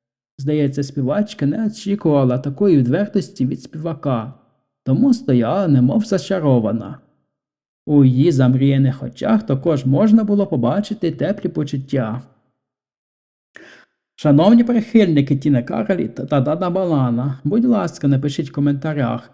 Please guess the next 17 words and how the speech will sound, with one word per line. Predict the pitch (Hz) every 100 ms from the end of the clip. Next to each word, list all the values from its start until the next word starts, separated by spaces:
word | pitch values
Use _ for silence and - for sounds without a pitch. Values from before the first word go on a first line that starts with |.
| - _
що | - 143
ви | 120
думаєте | 131 208 196 135
про | 135 127
їх | 180 240 -
стосунки. | - 175 - 131 135 131 - 135 - _ -
Можливо, | 135 131 131 160 170
хтось | - 151 139
із | 131 120
вас | 123 139 123
знає, | 117 147 247 214 - -
на | 143
якому | 143 147 165 147
етапі | 131 - 233 196
вони | 120 123 135
зараз | 113 226 190 143
знаходяться. | 160 - 151 135 117 - - 143